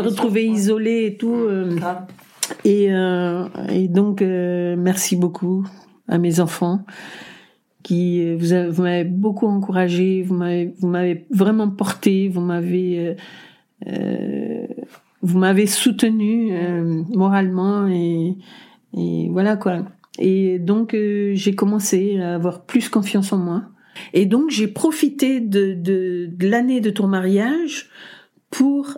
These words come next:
Speaker 2: euh, aller en Angleterre. Donc, euh, j'ai, j'ai, euh, j-, j-, j'ai dit, enfin, je, j'ai dit au revoir et, et tout ça. Et, euh, je suis restée en Angleterre et ça a été dur.
Speaker 1: Mm.
Speaker 2: Euh, vous, vous savez pas,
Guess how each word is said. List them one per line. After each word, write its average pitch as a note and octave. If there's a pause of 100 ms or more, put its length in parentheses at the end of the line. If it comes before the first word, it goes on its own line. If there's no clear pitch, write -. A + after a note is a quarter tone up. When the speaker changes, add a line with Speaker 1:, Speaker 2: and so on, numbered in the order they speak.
Speaker 2:
euh, F#3
aller G#3+
en G3+
Angleterre. F#3+
Donc, F#3
euh, F3
j'ai, E3+
j'ai, E3+
euh, E3+
j-, F3+
j-, - (1000)
j'ai E3+
dit, E3+
enfin, E3+
je, D#3 (200)
j'ai E3
dit D#3+
au D3+
revoir E3
et, D3+ (1160)
et E3
tout F3
ça. F#3+
Et, E3+
euh, E3
je E3
suis -
restée G3
en G3+
Angleterre F#3+
et E3+
ça -
a -
été G#3
dur. G#3+ (300)
Speaker 1:
Mm. G3+
Speaker 2:
Euh, F#3
vous, G#3+
vous A#3+
savez G3
pas, A3+